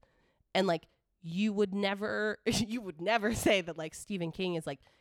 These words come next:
young adult, but if children are reading it, like, wha-, that line is obviously not so clear. And, like, I think technically speaking,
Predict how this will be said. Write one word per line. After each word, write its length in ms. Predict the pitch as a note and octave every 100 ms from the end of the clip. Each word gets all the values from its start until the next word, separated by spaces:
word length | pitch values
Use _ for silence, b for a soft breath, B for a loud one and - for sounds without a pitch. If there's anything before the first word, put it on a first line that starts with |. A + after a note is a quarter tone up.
| b
young 220 | F3 E3
adult, 340 | D#3 G3+ A3+ -
but 100 | F#3+
if 100 | F3+
children 380 | - F4+ F4 D4
are 120 | G3
reading 280 | E3 D#3 D#3+
it, 180 | G3 -
like, 160 | D#3 -
wha-, 240 | E3 E3 -
that 240 | G3 -
line 260 | F#3 G#3 G#3+
is 80 | F3
obviously 360 | E3+ F3+ - D#3
not 200 | D#3 -
so 160 | D#3+
clear. 520 | - - E3+ D3+ D3 - B B B B _
And, 640 | E3+ E3 E3 D#3+ D#3+ D#3+ - _ - _ _ _ _ -
like, 140 | G#3 G3
I 60 |
think 240 | F#3 C4 D4 _ _ _ _ _
technically 640 | - - - B3+ B3+ C#4+
speaking, 720 | C4+ - C4+ B3 C4 B3+ B3